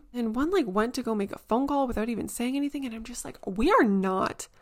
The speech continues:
on the same wavelength here," which is okay. Not everybody has to be the same, but it made me realize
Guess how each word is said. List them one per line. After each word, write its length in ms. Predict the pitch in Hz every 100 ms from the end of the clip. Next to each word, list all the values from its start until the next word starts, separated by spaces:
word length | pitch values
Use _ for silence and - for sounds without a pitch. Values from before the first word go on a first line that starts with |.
| - - - -
on 180 | 214 208
the 80 | 208
same 480 | - 196 180 180 208
wavelength 640 | 208 233 214 - - -
here," 460 | - 208 - - -
which 80 | 208
is 100 | 214
okay. 300 | 214 240 262
Not 200 | 202 185
everybody 340 | 185 185 185
has 260 | 196 196 -
to 80 |
be 80 | 196
the 120 | 196
same, 760 | 202 - 247 262 214 208 254 339
but 80 | 254
it 160 | 240
made 300 | 214 226 277
me 160 | 311 330
realize 480 | 226 196 202 208